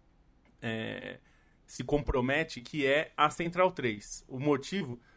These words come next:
o Yamin, o Matias são muito importantes pra, pra isso, mas a Central três como instituição,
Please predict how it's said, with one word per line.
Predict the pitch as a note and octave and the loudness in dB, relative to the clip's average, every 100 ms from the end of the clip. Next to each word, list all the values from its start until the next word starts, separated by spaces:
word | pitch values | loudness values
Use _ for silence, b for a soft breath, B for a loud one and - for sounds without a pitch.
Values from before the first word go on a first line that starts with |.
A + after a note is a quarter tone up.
| b _ | b _
o | C3+ D3 | 2 4
Yamin, | C3+ B2 A#2 C3+ E3+ D#3 B2 - | 6 6 4 2 2 0 -4 -4
o | B2 B2 A2 | -2 -2 0
Matias | A#2 A2 - D#3+ F3 B2 | 0 0 -4 -2 2 2
são | - - B2+ | -2 -2 -2
muito | B2+ D#3+ F3 | 2 0 0
importantes | F3 D#3+ C3+ - C#3+ D#3+ - - | 0 2 0 0 0 0 -6 -6
pra, | C3 B2+ A2+ A2 | 0 2 0 -4
pra | B2 A#2+ | 0 2
isso, | A#2+ D3 D3+ | 2 -2 -2
mas | C#3+ C3+ | 0 2
a | C#3+ E3+ | 2 2
Central | F#3 E3+ E3 C3+ | -2 -2 2 0
três | B2+ D3 D#3 - | 0 -4 -4 -4
como | C#3 D3 | -4 -4
instituição, | C#3+ C3 C3 A#2+ - D#3 C#3+ | -6 -8 -8 -6 -2 -2 -2